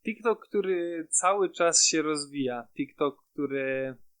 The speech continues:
który planuje umożliwić tworzenie grupowych czatów, żebyście mogli ze znajomymi się wymieniać najśmieszniejszymi filmikami na TikToku, które w danym momencie, e, zobaczycie bez wychodzenia z tej platformy i wysyłania tego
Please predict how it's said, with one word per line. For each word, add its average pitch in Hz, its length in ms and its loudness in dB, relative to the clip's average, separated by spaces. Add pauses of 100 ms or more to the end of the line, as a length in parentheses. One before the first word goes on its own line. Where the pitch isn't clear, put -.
(220)
który 156 200 0
planuje 160 680 0
umożliwić 151 680 -6
tworzenie 147 520 -6
grupowych 139 540 -4
czatów, 175 460 -2
żebyście 139 500 -6
mogli 139 440 -6
ze 131 220 -2
znajomymi 139 600 -6
się - 160 -6
wymieniać 135 680 -10
najśmieszniejszymi 131 1300 -12 (400)
filmikami 175 520 -4
na 151 140 -8
TikToku, - 560 -8
które 131 380 -6
w 127 60 -18
danym 131 260 -8
momencie, 127 680 -8 (380)
e, 127 180 -14
zobaczycie 127 580 -6
bez 156 360 -2
wychodzenia 139 680 -10
z - 220 -2
tej 185 200 -4
platformy 160 840 -2
i 143 120 -10
wysyłania 131 560 -8
tego 120 560 -14